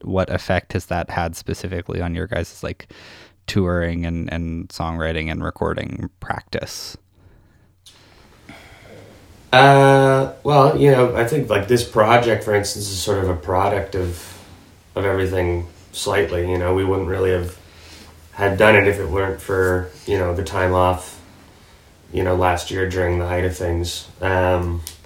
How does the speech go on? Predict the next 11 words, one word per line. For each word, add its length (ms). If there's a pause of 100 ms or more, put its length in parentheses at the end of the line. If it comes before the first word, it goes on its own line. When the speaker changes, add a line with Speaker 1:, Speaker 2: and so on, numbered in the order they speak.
(1800)
Speaker 2:
so 220
that's 240
sort 200
of, 200
you 140
know, 260 (720)
you 160
know, 160 (220)
we're, 260 (120)
I 80
guess, 380